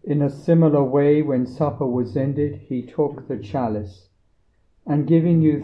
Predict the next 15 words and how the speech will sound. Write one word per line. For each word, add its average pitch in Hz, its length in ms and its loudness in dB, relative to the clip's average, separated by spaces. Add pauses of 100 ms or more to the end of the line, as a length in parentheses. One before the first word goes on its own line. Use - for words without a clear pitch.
thanks, 160 680 -2
he 135 220 -8
said 160 400 0
the 143 80 0
blessing, 120 720 -6 (680)
and 131 260 -4
gave 151 360 4
the 143 100 -4
chalice 160 600 0
to 123 120 -6
his 147 240 -6
disciples, 127 1000 -8
saying, 123 500 -4 (1200)
"Take - 540 -2
this, 151 600 0